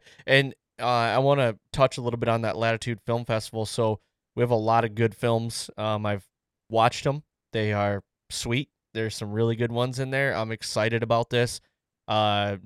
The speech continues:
Derek and I are gonna be hosting it. So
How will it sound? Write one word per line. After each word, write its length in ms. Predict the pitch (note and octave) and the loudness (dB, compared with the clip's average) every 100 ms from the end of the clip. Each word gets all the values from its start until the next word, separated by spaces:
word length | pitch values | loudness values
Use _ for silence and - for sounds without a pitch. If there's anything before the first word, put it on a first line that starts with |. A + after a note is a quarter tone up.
| G2 | 2
Derek 360 | B2 B2+ C3 | 6 6 4
and 100 | A#2+ | 0
I 120 | A#2+ | 2
are 120 | B2 A#2 | 4 2
gonna 220 | A#2+ A#2 | -2 -4
be 240 | A2 A2 | -2 -4
hosting 500 | G#2+ B2 B2 - C3+ | -2 0 -2 -2 -2
it. 200 | C#3 A#2+ | -2 -2
So 360 | - B2 A2 | -2 0 0